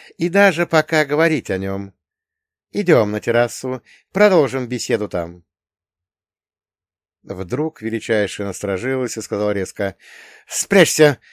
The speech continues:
Бегом за кусты!» Взмахнула рукой, облачая себя в сверкающие одежды.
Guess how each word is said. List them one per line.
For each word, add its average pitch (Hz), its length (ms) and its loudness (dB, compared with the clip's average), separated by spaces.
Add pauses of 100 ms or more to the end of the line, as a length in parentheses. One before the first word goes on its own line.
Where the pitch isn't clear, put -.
(140)
Бегом 190 300 10
за 143 100 0
кусты!» 151 380 2 (1160)
Взмахнула 110 560 -2
рукой, 147 380 0
облачая 107 640 -2
себя 113 320 -2
в - 40 -20
сверкающие 101 720 -6
одежды. 76 520 -10